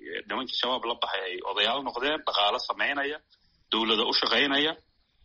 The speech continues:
eh, mabdii la isku ogaa aan aysan daacad ka ahayn. Isla same-na Ciraaq wixii ka dhaco waaye oo Al-Qaacidadii Ciraaq ka dagaalami jirta waa tii Muscab Abu Zarqaawi ninka la dhihi jiray. Eh, ou, ou, ou madax goys iyo howlahaas bilaabay.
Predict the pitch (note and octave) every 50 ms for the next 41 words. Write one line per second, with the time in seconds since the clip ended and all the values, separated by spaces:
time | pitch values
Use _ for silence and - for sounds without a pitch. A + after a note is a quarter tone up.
0 | _ _ - - - - F#2+ A2 C3+ C3+ - - C3+ B2+ B2+ B2 A#2 A2 G#2+ -
1 | - C#3+ C3 A2+ G#2 G#2 G2+ G2+ F#2+ F#2+ G2 G#2+ A2+ G#2 - - B2+ A#2 A2 G#2+
2 | G2 G#2+ A#2 - - - C3 B2 - C#3+ D#3+ F3 - - _ _ _ _ _ _
3 | _ _ _ _ _ _ _ _ _ - - - F#3 G3 F#3 - - A#3 A3+ A#3
4 | G#3 F#3 F3 D#3 D3 D3 E3 E3 D3 - - - D3+ - - - - D#3+ D3 C3+
5 | A#2 A#2+ B2 A2+ G2+ G2 G2 G2 C#3 D3 - A#2 G#2+ G#2 G#2 G#2 A2+ A2 A2 A2
6 | - D3+ D3 D3 C3 B2+ C3 C3+ - D3 C3+ A2 G#2+ A2 A#2 A#2+ B2 A#2 G#2 -
7 | - - - A2 G#2+ G#2 G#2 - - G2+ F#2+ F#2+ G2 G2 A2+ A#2+ G2+ F#2+ F#2+ -
8 | - - - F#2+ - - - - - G2+ G2 F#2+ - - - G2 F#2+ F#2+ G2+ F2+
9 | - - A2+ C3 C3 A#2 G#2+ G#2+ G#2 - G2+ G#2 G#2+ F#2+ F#2 - - - - -
10 | - - - - - - - - - - E2+ - - - - - - F#2+ G2 G2
11 | - - G2+ G2 G2+ G2 - - G2 G2+ G2+ F#2 - - G2+ G2+ G#2 F#2+ - G#2+
12 | A2 B2 C3+ C3+ - - - - B2+ A#2+ - - G2+ A2 A2+ G#2+ A2 G2+ - -
13 | - F#2+ F#2 F#2 F#2 F#2 - -